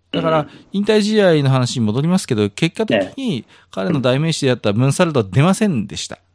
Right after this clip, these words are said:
Speaker 2: ね。
Speaker 1: ね。
Speaker 2: 二回
Speaker 1: まあまあ、それはね、
Speaker 2: 目になったけど。
Speaker 1: もう、うん。
Speaker 2: もう、で、それはもう本人がインタビューでも、
Speaker 1: うん。
Speaker 2: 家族の怒ってる顔がもう浮かんで、
Speaker 1: うん。うん、うん、
Speaker 2: ね。
Speaker 1: うん、うん。
Speaker 2: 本当に歩けなくなるっていうことを言われてたから、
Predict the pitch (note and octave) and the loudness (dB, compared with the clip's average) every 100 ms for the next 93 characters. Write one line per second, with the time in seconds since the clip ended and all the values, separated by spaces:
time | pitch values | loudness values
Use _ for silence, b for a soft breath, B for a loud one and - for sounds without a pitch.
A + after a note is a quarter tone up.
0 | - E3+ - - G2+ - _ - B2+ C#3+ | -6 -6 -6 0 0 0 _ -8 -2 0
1 | B2 C3+ C3 C3+ C#3+ F3+ G2+ F#2 D#2+ F2+ | 0 2 4 4 2 -6 -12 -14 -14 -14
2 | - D#3 E3 C3+ C#3+ - F#3+ G3+ F3+ D#3+ | -12 -8 -6 -4 -6 -4 -2 -2 -4 -4
3 | D3+ B2+ E3 A#2+ G#2+ G#2 G#2 A#2+ A2 F#2 | -6 -4 -6 -4 -4 -4 -4 -6 -6 -6
4 | G2 C3 A#2+ F2+ B B - D3 A#2+ G#2+ | -2 0 0 -2 B B -4 -4 -2 -4
5 | G2+ B2 - G2 F#2+ F#2 F#2 F2+ G2 G2+ | -2 -4 -4 -6 -2 -4 -2 -2 -2 -2
6 | F#2 G#2+ G2+ G2 G2+ - - G2+ G#2 A#2 | -4 0 0 0 -2 -4 -4 -4 -4 -2
7 | A2+ G#2 G#2 F2+ - F#2+ F2+ C#3+ E3+ D#3 | -2 -4 -6 -8 -6 -8 -6 -6 -4 -2
8 | C3+ D3 A#2+ F#2+ F2 D2+ - _ - F#2+ | -2 0 -2 -4 -8 -12 -20 _ -10 -8
9 | F#2 F2 F#2+ G2+ G2+ A2+ F#2 - A2 A2+ | -8 -2 0 2 0 0 -2 -4 -4 -4